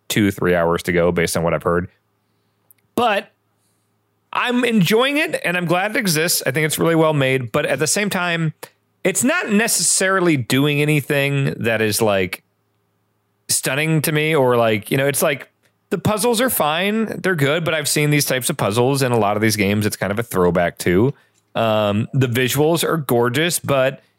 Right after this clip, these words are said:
you know, after you've played, uh, you know, a lot of it, hours of it, you, you've kind of seen, like, okay, the trees look great. The, you know, the, the draw distance and these mountains in the distance and everything look amazing. Not a ton of variation there, like, in the enemies and, you know, those little, the, the rots, the, the little characters that fly around are, are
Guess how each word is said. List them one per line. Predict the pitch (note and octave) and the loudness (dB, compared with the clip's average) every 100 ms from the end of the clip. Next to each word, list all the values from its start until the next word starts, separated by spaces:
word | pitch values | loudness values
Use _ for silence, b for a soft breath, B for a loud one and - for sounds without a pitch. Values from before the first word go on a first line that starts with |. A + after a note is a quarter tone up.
| _ | _
you | D#4 | -2
know, | D#4 C#4 B3 | 0 2 0
after | A#3+ A#3 | 0 0
you've | A#3 - | 0 0
played, | C#3+ E3+ E3 - _ - - | 0 0 -4 -12 _ -14 -8
uh, | - - | -10 -8
you | - B2 | -2 0
know, | A#2+ B2+ | 0 0
a | |
lot | A#2+ A2+ | 0 0
of | B2+ | -2
it, | D3+ A#2 | -2 0
hours | G#2 A2 A2 | 0 0 2
of | A#2+ | 0
it, | D3 | 0
you, | E3+ | 2
you've | A3+ A#3+ | 4 2
kind | - A3+ | 0 -2
of | G#3 | -2
seen, | - C3+ | -2 -2
like, | E3+ | 0
okay, | G#3+ - F3+ F3 | -2 -2 -2 0
the | |
trees | D3+ D3 C#3+ B2 | -2 -2 0 -2
look | B2+ - | -4 -2
great. | G#2+ A2+ A2+ | -2 0 0
The, | G#2 G#2 G#2 G#2 | 0 2 2 2
you | |
know, | G2 G2 | 2 0
the, | G#2 | 0
the | G2 F#2 G2 F#2 | -2 0 2 2
draw | F#2 - A2+ | 0 0 0
distance | A2 G#2 A#2 G#2 | 2 0 0 0
and | G#2 | 0
these | G2+ G2 | 0 0
mountains | G#2 A2+ F#2+ | -2 -2 0
in | G#2+ G#2+ | 2 2
the | G2+ | 2
distance | A2 - G#2+ G2+ | 0 2 0 0
and | G#2+ | 0
everything | G#2 A2 A2 | 0 2 0
look | G#2+ | 0
amazing. | A2 G2+ F#2+ G#2+ G#2+ b b - | 0 2 2 0 -4 b b -6
Not | F3+ D#3 | -4 -4
a | |
ton | - - D3 C#3+ | -8 -2 0 0
of | C#3 | 0
variation | C3 C3 B2 A#2+ - A#2+ | 0 2 2 0 2 2
there, | A2+ A2+ | 2 2
like, | G#2+ | 2
in | A#2 | 0
the | A2+ | 0
enemies | G2+ G2+ G2+ G2+ G2+ F#2+ | 0 2 2 4 2 2
and, | G2+ F#2+ b b _ | 0 -2 b b _
you | F#3+ | -2
know, | C#3 A#2 | 0 2
those | A#2+ A#2 | 2 2
little, | B2 | 2
the, | A#2 A2+ | 2 2
the | A2+ G#2 | 2 0
rots, | G#2 A#2 B2+ - - | 2 2 0 -2 -4
the, | G#2+ G#2 G2+ | 0 2 4
the | G#2 | 2
little | G#2 | 2
characters | F#2+ A2 G#2+ A2 | 0 -2 -2 -2
that | - | -2
fly | A2 | 0
around | G#2+ | 0
are, | G#2+ G2+ A2 | 2 0 0
are | G#2+ | -4